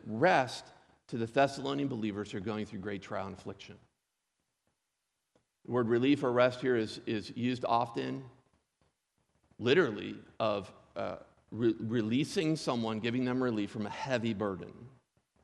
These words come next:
This is a metaphorical description here of these Thessalonian believers who've lost loved ones for their testimony of Jesus Christ,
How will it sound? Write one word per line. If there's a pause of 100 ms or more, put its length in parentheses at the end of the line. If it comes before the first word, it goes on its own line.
(160)
This
is
a
metaphorical
description
here
of
these
Thessalonian
believers
who've
lost (420)
loved
ones (300)
for
their
testimony
of
Jesus
Christ,